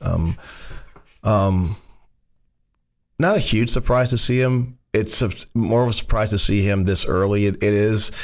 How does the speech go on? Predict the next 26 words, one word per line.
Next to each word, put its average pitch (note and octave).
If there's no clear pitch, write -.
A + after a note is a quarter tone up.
you G2+
know, G#2
I, E2
as A2+
a A2+
rookie, G#2+
he's G#2
gonna A#2
get E2+
challenged F#2
a G2+
lot F#2+
early. F#2+
Um, F#2
and G2
the F#2+
more F#2+
that G2+
they F2+
see F#2
he F#2
can F2
handle F2+
that, F2
I F2+
mean, F2+